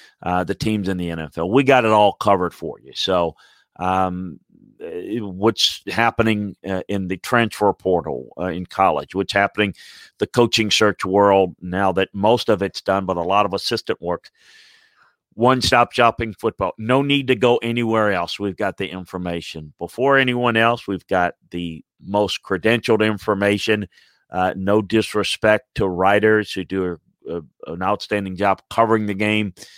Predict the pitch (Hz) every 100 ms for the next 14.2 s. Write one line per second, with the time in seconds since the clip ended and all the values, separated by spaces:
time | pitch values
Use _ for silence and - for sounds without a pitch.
0 | - _ _ _ _ _ - 76 92 98
1 | 120 113 113 104 92 87 82 87 95 101
2 | 101 98 87 95 98 82 95 90 90 87
3 | 87 92 87 85 82 - 98 92 - 90
4 | - 85 85 87 90 92 85 87 85 85
5 | - _ _ _ 85 85 87 90 90 101
6 | - 131 135 127 127 131 113 110 101 95
7 | 90 - 90 87 85 104 113 120 - -
8 | - _ _ _ _ _ - - 110 107
9 | 101 113 - - 55 60 - _ _ _
10 | _ 92 87 107 - 113 107 107 104 101
11 | 101 95 - _ _ - 85 104 113 98
12 | 95 - 98 92 95 92 92 85 92 95
13 | 95 95 92 - 95 95 85 78 101 92
14 | 87 -